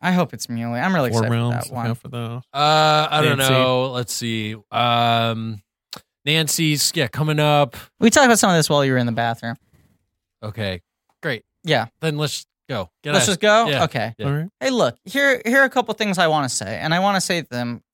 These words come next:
Speaker 1: clearly, okay? On the record. I don't care who I offend. I just wanna take this moment to stump speech, stand on my soapbox and say this.
Speaker 2: <sighs> Yep.
Speaker 1: Thank you all for listening. Please remember to rate, review, subscribe. Despite what anyone else might tell you,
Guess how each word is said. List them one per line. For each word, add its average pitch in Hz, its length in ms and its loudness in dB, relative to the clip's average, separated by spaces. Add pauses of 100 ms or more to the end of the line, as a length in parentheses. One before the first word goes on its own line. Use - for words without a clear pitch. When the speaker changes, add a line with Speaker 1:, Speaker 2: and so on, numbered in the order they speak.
(100)
Speaker 1:
clearly, 113 540 -2 (160)
okay? 185 480 2
On 214 200 4
the 208 80 6
record. 127 480 2
I 151 100 2
don't 202 180 2
care 226 140 0
who 254 240 -2
I 240 100 4
offend. 190 540 0 (320)
I 160 100 2
just 185 240 0
wanna 214 180 2
take 196 220 -2
this 170 200 -4
moment 147 300 0
to 139 60 -6
stump 135 300 -2
speech, - 480 -8 (100)
stand 165 300 0
on 165 80 2
my 147 80 2
soapbox 123 440 -2
and 117 100 -6
say 180 60 2 (200)
this. - 220 -10
Speaker 2:
<sighs> - 40 -20
Yep. 135 220 -2 (480)
Speaker 1:
Thank 139 180 -6
you 156 60 -4
all 147 80 0
for 151 140 -12
listening. 135 440 -4 (1400)
Please 143 180 -4
remember 180 280 0
to 185 100 -2
rate, 175 220 0
review, 196 180 -4
subscribe. 165 800 2 (1120)
Despite 254 320 2
what 226 200 0
anyone 311 360 6
else 311 180 4
might 269 220 4
tell 226 260 4
you, 180 380 -2